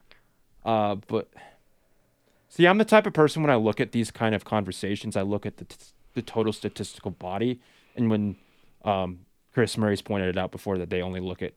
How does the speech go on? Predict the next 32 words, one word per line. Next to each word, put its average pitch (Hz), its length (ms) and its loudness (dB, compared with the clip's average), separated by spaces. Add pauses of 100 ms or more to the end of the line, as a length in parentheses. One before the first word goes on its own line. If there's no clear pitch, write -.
(120)
'cause, - 200 -2
I 107 80 -2
mean, 92 140 -6
he's 95 160 -6
a 90 60 -4
voter 87 360 -4
of 85 280 -16 (420)
who 90 320 -4 (400)
wins 98 240 -2
these 92 160 -6
awards. 98 480 -4 (540)
It, 113 160 0 (240)
it 143 160 8
only 135 180 6
goes 127 220 4
based 135 200 4
off 113 160 2
of 110 100 -10
conference-only 113 540 -2
stats, 107 360 0
so 117 100 -4
I 107 80 2
wanna 107 220 0
look 104 200 -2
at - 120 -10
that 98 160 0
as, 95 100 -4
like, 101 100 0
a 95 60 -8
total 101 260 -4
body 101 300 0
of 90 160 -6